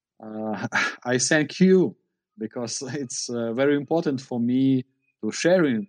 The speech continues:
this information. And, uh, sometimes I, I can't find, uh, English words and, uh, uh, emotions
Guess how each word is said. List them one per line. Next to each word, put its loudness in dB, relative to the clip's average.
this -4
information. -6
And, 0
uh, -2
sometimes 2
I, 2
I 0
can't 0
find, -2
uh, -8
English -2
words 2
and, -4
uh, -6
uh, -10
emotions 0